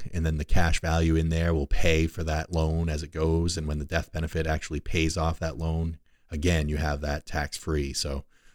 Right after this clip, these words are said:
um, it's a good part of your retirement plan, and I think more people should use it. The hard part in convincing people to do it, or getting them to see the light, I guess, 'cause wouldn't wanna force them into something they don't wanna do, but getting them to see the light would be, "Hey, I can build a cash value life insurance policy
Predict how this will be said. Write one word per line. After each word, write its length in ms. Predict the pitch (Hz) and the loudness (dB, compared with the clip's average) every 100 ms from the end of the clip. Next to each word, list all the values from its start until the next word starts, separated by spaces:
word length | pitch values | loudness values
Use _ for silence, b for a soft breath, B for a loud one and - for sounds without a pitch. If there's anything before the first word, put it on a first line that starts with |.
| - - | -20 -10
um, 440 | 76 71 69 65 - - | -8 -6 -6 -10 -14 -18
it's 140 | - | -6
a 40 | 85 | -6
good 340 | 71 107 95 | 0 2 4
part 260 | - 95 90 | 4 4 4
of 100 | 82 | 4
your 140 | 80 | 2
retirement 480 | 76 76 90 82 80 | 0 0 0 0 -2
plan, 320 | - 82 80 | -4 0 0
and 100 | 80 | 0
I 60 | 73 | -4
think 240 | - 95 | -2 -2
more 220 | 87 90 87 | 0 2 2
people 220 | 98 85 | 2 0
should 220 | - 76 | -4 0
use 220 | 87 92 | 2 4
it. 120 | 98 | 2
The 60 | - | -2
hard 320 | - 110 120 117 | -2 2 2 2
part 260 | 117 123 | 2 4
in 140 | 110 87 | 2 2
convincing 440 | 98 95 98 101 | 0 0 -2 -4
people 260 | 107 95 90 | -2 -2 -4
to 100 | 82 | -6
do 300 | - 95 113 | -2 2 2
it, 200 | 127 - b b b b b - | 2 -4 b b b b b -4
or 160 | 82 | -2
getting 280 | 73 95 92 | 2 4 4
them 140 | 87 82 | 4 2
to 100 | 78 | 2
see 200 | - 92 | 2 2
the 120 | 78 | 0
light, 300 | 76 87 78 | 0 0 0
I 80 | 67 | -4
guess, 320 | 73 76 - | -6 -8 -8
'cause 220 | - 76 - | -10 -14 -6
wouldn't 200 | 92 82 | -2 -2
wanna 140 | 80 | -4
force 320 | - 85 78 | -4 -2 -2
them 140 | - 82 | 0 -2
into 160 | 76 | -2
something 320 | 73 82 - 80 | -2 -4 -4 -6
they 100 | 73 | -4
don't 120 | 80 | -2
wanna 140 | 76 | -2
do, 200 | 76 82 | 0 0
but 180 | 73 73 b b b - | -2 -6 b b b 0
getting 240 | 107 110 | 4 6
them 120 | 107 | 6
to 80 | 92 | 4
see 160 | - 107 | 4 4
the 120 | 87 | 4
light 240 | 87 95 | 4 2
would 100 | 90 | 0
be, 320 | 78 78 76 - | -2 -2 -2 -4
"Hey, 260 | - 95 80 | 0 2 2
I 60 | |
can 120 | 80 | 0
build 160 | 85 90 | 0 -2
a 60 | 90 | 0
cash 320 | 92 90 - | 0 0 -2
value 400 | 82 82 82 80 | -2 0 0 2
life 240 | 85 98 | 2 0
insurance 360 | 87 - 78 73 | -4 -8 -10 -10
policy 640 | 76 73 76 - 73 76 | -8 -8 -6 -6 -6 -8